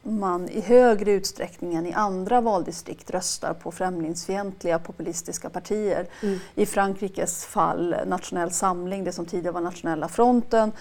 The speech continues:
Speaker 1: och i Tysklands fall, eh, Alternativ för Tyskland, är A F D. Eh, och vi bestämde oss helt enkelt för att göra samma undersökning i Sverige, eh, och välja ut, eh, sex orter från norr till söder och från öster till väster som uppfyller de här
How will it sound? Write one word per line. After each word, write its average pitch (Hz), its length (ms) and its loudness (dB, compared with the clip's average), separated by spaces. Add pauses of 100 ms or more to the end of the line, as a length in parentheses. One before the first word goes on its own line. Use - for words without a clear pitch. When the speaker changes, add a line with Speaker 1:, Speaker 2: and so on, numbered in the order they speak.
(120)
Speaker 1:
och - 320 4
i 202 40 -2
Tysklands 175 520 -6
fall, 170 400 -2
eh, - 60 -4 (560)
Alternativ 185 500 -2
för 190 100 -8
Tyskland, - 520 -4
är 170 80 -2 (160)
A 170 60 0
F 180 160 -8
D. 202 260 -2 (580)
Eh, 196 520 2 (420)
och 226 440 6 (200)
vi 294 220 8
bestämde 262 400 8
oss 233 100 2
helt 220 140 2
enkelt 190 220 -4
för 220 120 0
att 220 40 2
göra 196 100 2
samma 220 280 2
undersökning 330 460 0
i 170 40 -4
Sverige, 294 400 0 (440)
eh, 226 120 2
och 254 160 2
välja 254 240 6
ut, - 360 -2
eh, 254 180 6
sex 202 320 0
orter 180 480 -4
från 233 300 0
norr 190 180 0
till 190 140 -6
söder 175 440 0
och 180 100 -2
från 185 180 -4
öster 180 280 -6
till 180 120 -6
väster 175 460 -4
som 214 240 -2
uppfyller 277 420 0
de 226 140 2
här 190 240 -4